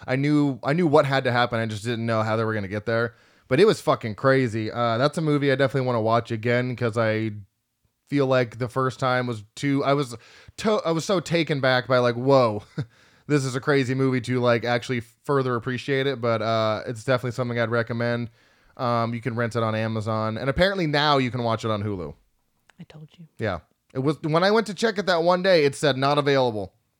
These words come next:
Speaker 2: So weird.
Speaker 1: And then someone said, "Oh, it's streaming on Hulu," a couple days ago, and I looked, and I was like, "Motherfucker." So it's on Hulu now. It's like a
Speaker 2: After you forced me to spend money on it.
Speaker 1: Yeah. I mean, I didn't force you. I said, "If we're gonna watch it, you're gonna spend the money," 'cause you told me it was on Hulu and it's not.
Speaker 2: And it was.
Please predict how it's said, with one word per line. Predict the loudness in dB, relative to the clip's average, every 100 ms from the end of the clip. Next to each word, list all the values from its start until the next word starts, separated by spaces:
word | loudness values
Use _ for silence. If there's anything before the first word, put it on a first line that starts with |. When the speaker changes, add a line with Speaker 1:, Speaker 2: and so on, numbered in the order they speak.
| _
Speaker 2:
So | _ -12 -8 -8
weird. | -10 -12 -12 -16 _ _
Speaker 1:
And | -2 0
then | 2 2 2 -2 -6
someone | 0 2 2 0 -4
said, | -2 0
"Oh, | 2 2
it's | 2
streaming | 0 -4 -2 0
on | 0
Hulu," | 0 2 0
a |
couple | 0 0
days | 2 2 2
ago, | 2 2
and |
I | 2
looked, | 0 -2
and | -4
I |
was | -4
like, | -6
"Motherfucker." | -10 -16 -6 -6 -6 -12 _ _ _ _
So | -6 -4
it's | 0
on | 0 2
Hulu | 2 2 2 2
now. | 2 2 2 0 -4
It's | -4
like | 0
a |
Speaker 2:
After | 2 2
you | 0 -4 -6
forced | -6 -8 -8 -12
me |
to | -10 -12
spend | -8 -8 -8 -10
money | -12 -12
on | -12 -14
it. | -14 -10
Speaker 1:
Yeah. | -6 -6 -8 _ _
I | -2
mean, | 2
I | 2
didn't | 0 -2
force | -4 -4 -4
you. | -6
I |
said, | -4 -4
"If | -6
we're | -6 -6
gonna | -4 -4
watch | -2 -4 -6
it, | -8
you're | -6
gonna | -6 -6
spend | -8 -8 -6
the | -6
money," | -4 -6
'cause | -8 -6
you | -6
told | 0 2 2
me |
it | 0
was | -2
on | -4
Hulu | -4 -4 -4
and | -6
it's | -8 -14
not. | -16 -10 -4
Speaker 2:
And | 2
it | 2 2
was. | 6 6 6 2 -8